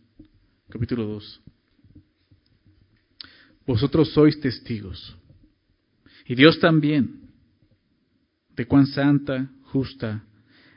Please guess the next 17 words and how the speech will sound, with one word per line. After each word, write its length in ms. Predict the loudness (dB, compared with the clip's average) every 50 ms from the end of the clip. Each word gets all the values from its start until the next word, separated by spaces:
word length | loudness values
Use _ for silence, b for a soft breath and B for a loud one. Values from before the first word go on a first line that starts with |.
| b b -2
e 80 | 0
irreprensiblemente 960 | 2 2 2 2 4 4 4 4 4 4 4 6 6 6 6 6 4 4 2 0
nos 120 | 0 0
comportamos 640 | -2 -4 -2 -2 -4 -4 -4 -2 0 0 0 0 -2
con 140 | -2 -4 -4
vosotros, 600 | -4 -4 -6 -6 -8 -8 -8 -12 -14 -14 -14 _ b b b b b
los 200 | -14 -14 -14 -12 -10
creyentes". 720 | -10 -8 -8 -8 -8 -10 -10 -14 -18 -20 -20 -20 -20 _ _ _ _ _ _ _ _ _ _ _ _ _ _ _ _ _ _ _ _ _ _ _ _ _ _ _ _ _ _ _ _ _ _ _ _ _ _ _ _ -14
Ustedes 320 | -10 -6 -4 -4 -4 -2
son 180 | 0 0 0 0
testigos 500 | -4 -8 -8 -6 -6 -4 -4 -4 -6 -6
y 60 | -8
Dios 180 | -8 -8 -8
también, 300 | -8 -6 -6 -6 -6 -8
dice 220 | -10 -12 -14 -16 -18
Pablo. 260 | -16 -14 -12 -12 -10
Anteriormente, 720 | -6 -2 2 2 4 4 4 4 2 0 -2 -6 -10 -12